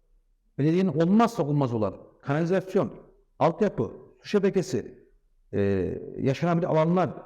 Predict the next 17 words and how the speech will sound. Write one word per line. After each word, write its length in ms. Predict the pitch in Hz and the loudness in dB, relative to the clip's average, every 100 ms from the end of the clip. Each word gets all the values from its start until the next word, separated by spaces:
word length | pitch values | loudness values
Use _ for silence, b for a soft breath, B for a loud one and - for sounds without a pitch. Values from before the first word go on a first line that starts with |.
| - | -20
sosyal 360 | - - 104 196 | -10 -8 -2 0
alanlar 340 | 214 185 113 - - - _ _ | 2 2 0 -4 -14 -20 _ _
bunlar 200 | 151 160 | 0 2
yok. 380 | 160 208 - - - _ _ _ _ _ _ _ _ _ | 4 2 0 -12 -20 _ _ _ _ _ _ _ _ _
E, 120 | 120 | -4
kaldırımlar 540 | 123 156 156 180 190 202 - - | 0 0 0 2 2 0 -4 -4
yürüyoruz, 480 | 175 190 185 - - | 0 0 -2 -10 -2
beraber 240 | 151 170 | 0 2
yürüyoruz, 260 | 226 214 131 | 2 0 0
Giresun'la 380 | 151 - 160 151 | -2 0 0 0
beraber 140 | 180 | 2
geziyoruz. 420 | 226 151 113 90 - _ _ _ _ _ _ _ _ _ | 0 0 -2 -6 -14 _ _ _ _ _ _ _ _ _
Kaldırımlar, 460 | - 151 135 147 180 - - - | 0 2 2 0 -2 -10 -20 -8
e, 220 | - 98 | -4 -4
taşlar 340 | - 143 - 180 - - | -2 -4 -4 -6 -12 -8
ayağımıza 540 | 127 131 135 127 151 175 - - | 0 0 2 0 -2 -6 -10 -8
sarkmıyor. 480 | - 131 76 78 | -2 -2 -4 -12